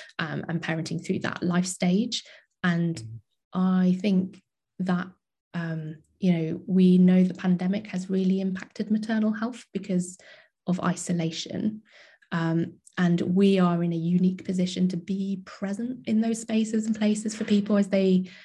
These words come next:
Speaker 1: kind of reintegrate and get children back into things. And,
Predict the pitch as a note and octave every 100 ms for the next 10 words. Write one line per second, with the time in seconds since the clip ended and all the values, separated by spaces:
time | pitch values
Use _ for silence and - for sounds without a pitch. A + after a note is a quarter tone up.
0 | _ _ - F#3 F3 E3 - _ - -
1 | - _ G3+ G3 G3+ F#3 F#3 F#3 F#3 E3+
2 | E3+ - - E3 D#3+ D#3+ - _ _ -
3 | - - - F3+ F3+ E3 - D#3+ - D#3+
4 | D#3+ D#3+ D#3+ E3+